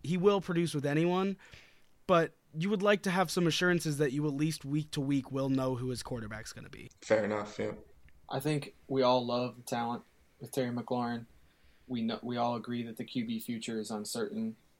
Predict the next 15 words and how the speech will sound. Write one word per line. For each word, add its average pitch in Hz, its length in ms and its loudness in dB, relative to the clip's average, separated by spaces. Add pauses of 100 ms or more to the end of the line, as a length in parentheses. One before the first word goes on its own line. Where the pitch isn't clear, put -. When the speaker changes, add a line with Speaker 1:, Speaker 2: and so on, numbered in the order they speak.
(100)
Speaker 3:
and 113 80 -6
I 110 60 0
think 117 420 -4
that 120 220 0
just - 280 -8 (280)
makes 123 240 -4
us 117 160 -2
concerned 113 400 -2
about 107 300 0 (400)
the 113 80 -6
floor 113 380 0
for 110 180 -4
him 104 200 -4
every 107 280 -4
week, 107 220 -6